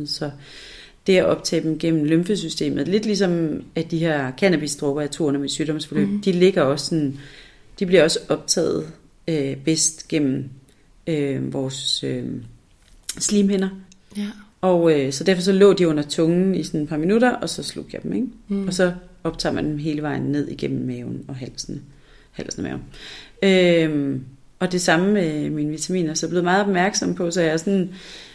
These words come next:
Speaker 1: går meget ud af sådan i efteråret at prøve at samle C-vitaminer blandt andet, øh, og har lært af min læge, at de bedste vitaminer, øh, eller at vi optager de vitaminer, som, altså, at man skal spise fra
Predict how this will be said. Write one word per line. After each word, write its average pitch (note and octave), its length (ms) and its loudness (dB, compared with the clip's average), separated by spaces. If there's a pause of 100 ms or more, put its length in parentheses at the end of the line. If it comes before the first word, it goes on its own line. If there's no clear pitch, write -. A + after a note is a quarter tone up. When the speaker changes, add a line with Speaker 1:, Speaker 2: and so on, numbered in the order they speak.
(160)
Speaker 1:
går F3+ 100 2
meget G#3 260 8
ud B3+ 140 8
af G3 220 8
sådan G#3 180 2
i - 100 2
efteråret F#3+ 400 4
at D3+ 60 -2
prøve E3+ 260 4
at F3+ 80 4
samle E3+ 480 4
C-vitaminer D3 760 2
blandt A#2 220 -2
andet, C#3 300 -4 (260)
øh, D3 300 -4
og - 80 -8
har D3 120 -6
lært D3 440 -2
af C#3+ 140 -4
min C#3 160 -2
læge, C3+ 340 -4
at C3+ 140 -8
de C#3+ 60 -8
bedste C#3 360 -8
vitaminer, C#3 520 -6 (920)
øh, C#3 300 0 (220)
eller C#3+ 180 0
at C3+ 100 -2
vi E3 120 2
optager E3+ 500 0
de F3+ 100 -4
vitaminer, F3 420 0
som, D3 560 -4 (1000)
altså, F3+ 220 0 (580)
at G3 120 0
man F#3+ 100 4
skal F#3+ 160 0
spise A3 560 2 (140)
fra C#3 340 0